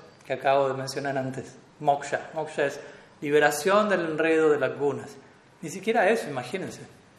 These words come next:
Lo cual es algo muy deseable,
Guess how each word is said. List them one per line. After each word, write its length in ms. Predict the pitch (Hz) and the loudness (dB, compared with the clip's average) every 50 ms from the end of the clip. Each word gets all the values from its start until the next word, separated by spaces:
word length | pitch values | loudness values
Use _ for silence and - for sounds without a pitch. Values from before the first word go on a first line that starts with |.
| - - | -20 -20
Lo 80 | 139 131 | -18 -12
cual 240 | - - 151 151 135 | -6 -4 -4 -4 -4
es 120 | - - | -4 -4
algo 280 | 143 143 139 131 117 - - - - - - - - - _ - - - - _ _ _ _ _ _ _ - | -4 -4 -4 -4 -6 -8 -12 -16 -20 -20 -20 -20 -20 -20 _ -20 -20 -20 -20 _ _ _ _ _ _ _ -14
muy 260 | 170 143 147 156 160 | -8 -4 0 2 4
deseable, 560 | 143 131 - - - 170 185 269 208 147 - | 4 4 4 6 6 8 8 8 6 2 -2